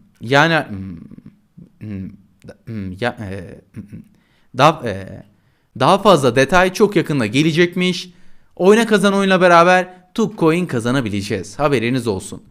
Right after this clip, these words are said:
Şimdi geldik yol haritasına. Arkadaşlar yol haritası şöyle. İkinci kısma baktığımızda ön satış görünüyor. Üçüncü kısımda ise arkadaşlar şarj istasyonlarının Sri Lanka'da kurulması,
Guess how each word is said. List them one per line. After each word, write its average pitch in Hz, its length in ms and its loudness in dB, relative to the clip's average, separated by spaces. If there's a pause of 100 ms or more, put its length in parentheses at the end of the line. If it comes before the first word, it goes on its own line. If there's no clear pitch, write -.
(360)
Şimdi 196 340 0
geldik 165 520 2
yol 127 160 2
haritasına. 107 600 -2 (360)
Arkadaşlar 147 600 0
yol 123 280 0
haritası 180 380 -2
şöyle. 143 600 2 (260)
İkinci 185 300 0
kısma 190 300 2
baktığımızda 185 720 2 (340)
ön 196 220 2
satış 165 400 -2
görünüyor. 131 560 0 (460)
Üçüncü 180 360 -2
kısımda 185 340 0
ise 220 200 2
arkadaşlar 135 640 2 (280)
şarj 208 500 2
istasyonlarının 160 1040 0
Sri 120 280 -2
Lanka'da 131 400 0
kurulması, 165 680 0